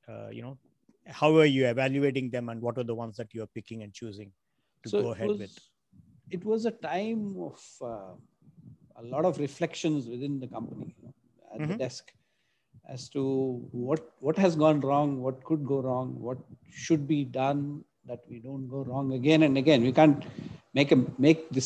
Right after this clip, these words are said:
Speaker 2: same mistake again and again. If this
Speaker 1: True.
Speaker 2: looked like a mistake now, right? So, um,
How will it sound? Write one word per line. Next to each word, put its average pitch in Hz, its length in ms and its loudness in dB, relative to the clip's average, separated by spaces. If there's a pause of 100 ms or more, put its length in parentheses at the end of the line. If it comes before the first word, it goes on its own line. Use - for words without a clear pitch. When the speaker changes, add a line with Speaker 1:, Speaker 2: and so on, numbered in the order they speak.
Speaker 2:
same 165 180 8
mistake 143 380 4
again 123 340 2
and 110 100 0
again. 104 320 -4 (160)
If 113 140 -8 (340)
this 143 180 4
Speaker 1:
True. 139 100 6
Speaker 2:
looked 156 180 4
like 160 220 8
a - 20 6
mistake 135 460 4
now, 120 520 4
right? - 240 -16
So, 98 360 -16 (840)
um, 104 440 -8